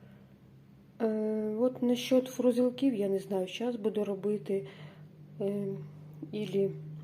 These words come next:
після того, як повністю вишию, я ще под-, подумаю. Отак, щас поближче вам покажу.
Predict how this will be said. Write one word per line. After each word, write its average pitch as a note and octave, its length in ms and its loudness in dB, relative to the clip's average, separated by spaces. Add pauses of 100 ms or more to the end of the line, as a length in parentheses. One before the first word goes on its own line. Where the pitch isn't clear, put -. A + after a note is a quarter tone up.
(1800)
після A3 400 2
того, A3 380 6
як G3+ 340 2 (180)
повністю G3+ 560 2
вишию, A#3 420 2
я G#3 120 0
ще - 180 -6
под-, G3+ 320 -4 (120)
подумаю. F3+ 580 -2 (920)
Отак, F#3+ 220 -12
щас - 200 -12
поближче G3 580 -6 (880)
вам F3 200 -14 (100)
покажу. F#3+ 680 -14